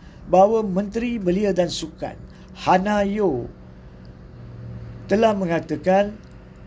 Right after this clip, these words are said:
bahawa isu berkaitan dengan siasatan jenayah pemalsuan dokumen adalah bidang kuasa Kementerian Dalam Negeri. Untuk pengetahuan Hana Yeo,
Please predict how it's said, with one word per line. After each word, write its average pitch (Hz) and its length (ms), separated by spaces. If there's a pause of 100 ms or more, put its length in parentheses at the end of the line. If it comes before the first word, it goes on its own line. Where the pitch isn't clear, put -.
(540)
bahawa 180 400
isu 214 560
berkaitan 175 760
dengan 147 180
siasatan 151 640
jenayah 143 480 (320)
pemalsuan 147 720
dokumen 120 560 (760)
adalah 147 480
bidang 131 420
kuasa 135 480 (380)
Kementerian 131 500
Dalam 143 300
Negeri. 208 320 (1400)
Untuk 190 480 (1300)
pengetahuan 170 540
Hana 156 340
Yeo, 160 320